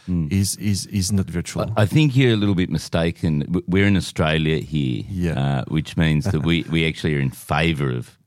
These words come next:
Speaker 1: climate change. We,
Speaker 2: <laughs>
Speaker 1: we, we, we, we, the second biggest polluter in the world. We've got the coal. We, we're trying to
Speaker 2: Yeah.
Speaker 1: sell it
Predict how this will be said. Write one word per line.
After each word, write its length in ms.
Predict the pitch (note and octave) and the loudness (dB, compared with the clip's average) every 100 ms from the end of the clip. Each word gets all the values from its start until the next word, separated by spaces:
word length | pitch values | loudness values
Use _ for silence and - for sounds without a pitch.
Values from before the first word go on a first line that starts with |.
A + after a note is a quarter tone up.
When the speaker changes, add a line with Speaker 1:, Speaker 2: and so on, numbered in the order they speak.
| _ | _
Speaker 1:
climate 380 | - B1+ G#1+ - | -8 -4 -4 -6
change. 500 | - G1+ G1+ - - | -6 -6 -6 -10 -8
We, 240 | C#2+ C2+ - - G#2+ | -4 -4 -6 -4 -4
Speaker 2:
<laughs> 240 | - G2+ - | -2 -2 0
Speaker 1:
we, 180 | F#2+ D#2+ | 0 2
we, 120 | E2+ | 0
we, 200 | F2 E2 B1+ - A1 - | 0 -2 -6 -12 -10 -4
we, 240 | E2+ C#2+ - - - C2+ - | -2 -4 -10 -12 -12 -12 -4
the 120 | F2+ | -2
second 360 | - G2 - E2 | 0 -2 -2 -4
biggest 260 | D2+ C#2+ - | -4 -6 -6
polluter 280 | D2 C#2+ C2+ | -4 -2 -2
in 80 | C2 | -2
the 60 | |
world. 600 | C2+ E2+ F2 F2 F2 E2+ - | 0 0 2 2 0 -2 -4
We've 100 | - | -6
got 120 | - | -6
the 60 | |
coal. 720 | - - F#2 F#2 F2+ F2 F2 F#2 _ _ _ _ _ | -6 0 2 2 2 2 0 -4 _ _ _ _ _
We, 180 | E2+ E2 | -4 -4
we're 140 | D2+ D#2 | -4 -4
trying 200 | A2+ F#2 | 0 -2
to 60 | |
Speaker 2:
Yeah. 40 | E2+ F#2+ | 0 0
Speaker 1:
sell 200 | G#2 G2+ | 2 2
it 300 | F#2+ - | 0 -2